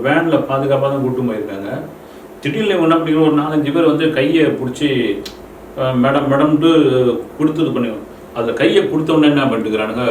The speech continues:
புரண்டி புரண்டி புரண்டி புரண்டி புரண்டி அப்படியே ச-, இதெல்லாம் எடுத்துட்டுக்கிறானுங்க. இங்க ஆர்வத்துல சில பேர் சைக்கோவா இருப்பானுங்க, கிள்ளி வைப்பானுங்க, அஹ், நகையை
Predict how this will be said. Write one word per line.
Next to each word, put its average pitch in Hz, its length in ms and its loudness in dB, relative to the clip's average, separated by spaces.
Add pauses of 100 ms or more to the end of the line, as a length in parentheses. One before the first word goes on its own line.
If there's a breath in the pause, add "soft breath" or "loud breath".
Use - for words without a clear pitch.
(680)
புரண்டி 180 340 2
புரண்டி 156 340 2
புரண்டி 147 320 2
புரண்டி 143 280 0
புரண்டி 147 340 2 (440)
அப்படியே 185 420 2 (840)
ச-, 120 280 -10
இதெல்லாம் 175 340 2
எடுத்துட்டுக்கிறானுங்க. - 560 0 (800)
இங்க 127 260 -2
ஆர்வத்துல 160 440 4 (300)
சில 143 180 0
பேர் - 200 0
சைக்கோவா 180 440 4
இருப்பானுங்க, 139 460 2
கிள்ளி 165 240 4
வைப்பானுங்க, 117 480 2 (920)
அஹ், 117 180 -6
நகையை 139 260 4